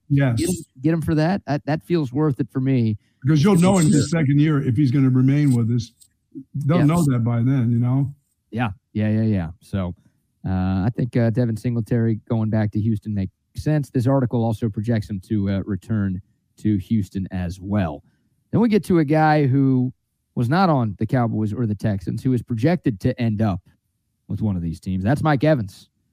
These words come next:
Speaker 2: who is projected to end up with the Houston Texans, according to the C B S Sports article.
Speaker 1: Wow.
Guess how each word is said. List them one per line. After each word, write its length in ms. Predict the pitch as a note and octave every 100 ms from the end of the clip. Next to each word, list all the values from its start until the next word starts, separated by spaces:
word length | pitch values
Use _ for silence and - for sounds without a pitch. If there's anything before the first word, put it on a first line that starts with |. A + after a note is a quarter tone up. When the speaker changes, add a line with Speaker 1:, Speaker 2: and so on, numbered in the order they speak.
| _ _ _ _ _ _ _
Speaker 2:
who 140 | - A2
is 140 | A2
projected 480 | - A2 C3+ D3+ D3
to 80 | C3
end 180 | D3+ D3
up 160 | C#3+
with 120 | C#3
the 80 | A2+
Houston 500 | A#2+ D#3 D3+ A2+ D3
Texans, 580 | - C3+ D3 - A2 -
according 280 | - B2+ A#2+
to 60 | A#2+
the 100 | A2
C 180 | - C3
B 140 | C3
S 120 | A#2+
Sports 440 | - - B2+ A#2+ - -
article. 500 | B2+ A#2+ - G#2 G2
Speaker 1:
Wow. 420 | A#2 G#2+ G2+ F#2+